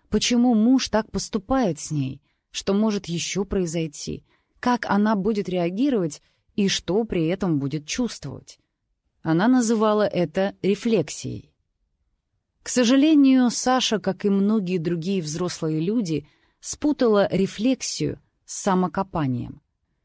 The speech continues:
Между этими понятиями огромная разница. Когда мы обращаем внимание на собственные мысли, чувства, поведение, мы рефлексируем, занимаемся самоанализом.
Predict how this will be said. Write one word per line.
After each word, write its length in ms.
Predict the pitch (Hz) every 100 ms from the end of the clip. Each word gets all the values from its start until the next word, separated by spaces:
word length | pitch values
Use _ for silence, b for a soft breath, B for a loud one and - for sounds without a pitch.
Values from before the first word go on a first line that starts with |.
| _ _ _ -
Между 340 | 208 220 202
этими 440 | 233 262 247 233 214
понятиями 920 | 208 208 226 247 - 220 202 196 -
огромная 760 | 196 190 190 202 214 208 208 202
разница. 760 | 185 147 139 123 - 131 117 _ _ _ _ _ _ _ _ _ _ _ _ -
Когда 300 | 220 220 302
мы 160 | 262
обращаем 600 | 226 220 214 247 240 214
внимание 540 | 180 202 202 208 202 190
на 160 | 180
собственные 760 | 170 196 156 - 170 170 160 160
мысли, 540 | 202 240 - 151 - _ _ _
чувства, 600 | - 226 240 - 156 131 - _
поведение, 800 | - 156 160 139 190 240 185 - - _ _ _ _
мы 280 | 185 220 269
рефлексируем, 880 | 226 202 226 - 170 143 117 107 - _ _ _ _
занимаемся 800 | 156 175 220 254 277 254 - 233 -
самоанализом. 1040 | - 220 214 214 240 240 143 120 - -